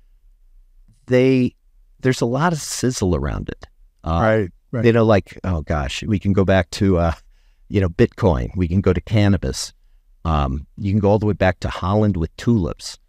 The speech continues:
Speaker 2: Okay.
Speaker 1: You know, where all of a sudden there's a lot of excitement about, "Here's a way to make a fortune."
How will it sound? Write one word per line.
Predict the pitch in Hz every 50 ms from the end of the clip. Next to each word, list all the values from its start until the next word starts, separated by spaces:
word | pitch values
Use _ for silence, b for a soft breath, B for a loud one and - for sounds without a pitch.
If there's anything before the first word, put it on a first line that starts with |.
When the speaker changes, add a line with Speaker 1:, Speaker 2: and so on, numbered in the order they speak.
| _ _ _ _
Speaker 2:
Okay. | 139 123 110 98 104
Speaker 1:
You | 101
know, | 101 98
where | 95 95 98
all | 104 113
of | 117
a | 113
sudden | - - 110 104 101
there's | 92 92 90
a | 104
lot | 90 92 95 92 87
of |
excitement | 78 80 - - - 104 101 - - 85 85
about, | 73 80 76 76 82
"Here's | 95 95 90 87
a | 92
way | 92
to | 87 85
make | 82 85 80
a | 85
fortune." | - - 98 98 98 - - -